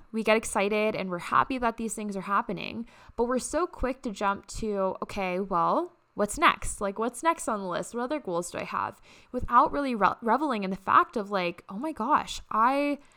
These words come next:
just did this <laughs> amazing thing. Like, wow, I'm, I'm so proud of me." And that's why I really wanted to share this with you, because really from here on out, one of the things that I'm focusing on is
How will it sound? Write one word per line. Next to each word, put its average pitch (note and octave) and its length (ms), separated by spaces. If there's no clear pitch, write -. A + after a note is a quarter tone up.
just G#3 360
did C#4+ 160
this D4+ 200
<laughs> C#4+ 80
amazing C#4+ 380
thing. D4 340
Like, G3 320
wow, A#3+ 500
I'm, G#3+ 200
I'm B3+ 120
so E4 300
proud B3 300
of A#3 100
me." F#3 320
And A3 560
that's - 280
why B3 320
I - 140
really A3 260
wanted G#3 300
to G3+ 40
share G#3 240
this F#3+ 220
with F3+ 240
you, A#3+ 440
because A#3+ 380
really D4 240
from E4+ 180
here A#3+ 240
on G3+ 240
out, B3 380
one B3 160
of C#4+ 40
the C#4 60
things B3 300
that - 200
I'm B3 240
focusing G3+ 520
on F#3+ 240
is F3+ 240